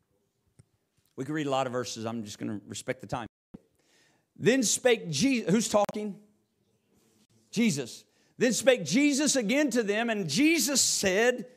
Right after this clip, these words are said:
"I am the light of the world. He that followeth me shall not walk in darkness, but shall have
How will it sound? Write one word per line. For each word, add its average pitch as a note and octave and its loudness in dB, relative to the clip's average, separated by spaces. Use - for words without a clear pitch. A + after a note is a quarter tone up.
"I F3 0
am D4 0
the D#3 2
light A3+ 0
of A3 4
the A#3+ 2
world. G#3+ 2
He D#4+ 0
that C#4+ 2
followeth C4+ 2
me B3 -2
shall G3+ 0
not A3 0
walk C4+ 4
in A3 2
darkness, G#3 -2
but A3 2
shall C#4 2
have C4 0